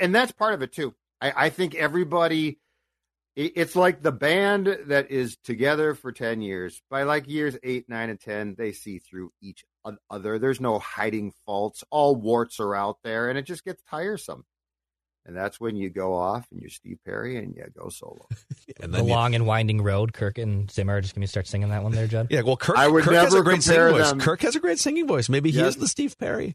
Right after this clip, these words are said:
Speaker 1: Yes, he does. I w-, yes, I would never compare him to, to the Beatles, but yes, the same idea of they're just tired.
Speaker 2: Don't compare them to Journey either. One of the greatest American rock bands of our lifetimes.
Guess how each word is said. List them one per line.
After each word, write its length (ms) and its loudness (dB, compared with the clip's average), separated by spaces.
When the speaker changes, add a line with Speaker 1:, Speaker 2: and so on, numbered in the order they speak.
Speaker 1:
Yes, 260 -4
he 100 -12
does. 240 0
I 60 0
w-, 220 -2
yes, 300 -4
I 100 -2
would 180 2
never 280 2
compare 400 0
him 240 -4
to, 420 -6
to 340 -8
the 80 -12
Beatles, 520 -2
but 220 -8
yes, 380 -6
the 140 -8
same 340 -2
idea 380 -2
of 340 -6
they're 180 -8
just 280 -10
tired. 280 -12
Speaker 2:
Don't 180 0
compare 220 0
them 140 0
to 60 -2
Journey 340 0
either. 260 0
One 120 0
of 60 -2
the 60 -2
greatest 480 0
American 420 0
rock 240 0
bands 300 -4
of 80 -4
our 100 0
lifetimes. 560 -4